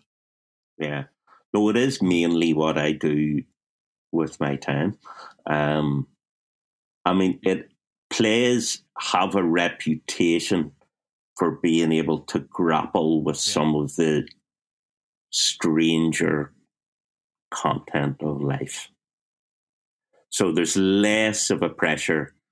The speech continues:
Speaker 1: to, say, for instance, in a screenplay, uh, I mean, you've got, you've got to have a very efficient,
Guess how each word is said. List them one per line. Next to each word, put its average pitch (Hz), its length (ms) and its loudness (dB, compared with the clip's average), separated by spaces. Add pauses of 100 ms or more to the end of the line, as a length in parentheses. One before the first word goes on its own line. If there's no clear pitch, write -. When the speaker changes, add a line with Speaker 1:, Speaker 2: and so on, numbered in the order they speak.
(320)
Speaker 1:
to, 80 540 2
say, 78 560 -2
for - 180 -4
instance, 78 320 -4
in 76 100 0
a - 40 -6
screenplay, 95 800 0 (1400)
uh, 78 340 0 (280)
I 90 60 2
mean, 80 220 2
you've 80 220 0
got, 78 320 -2 (600)
you've 80 200 -2
got 82 260 0
to 80 80 0
have 78 260 -2
a 82 60 2
very 78 300 0
efficient, - 640 -2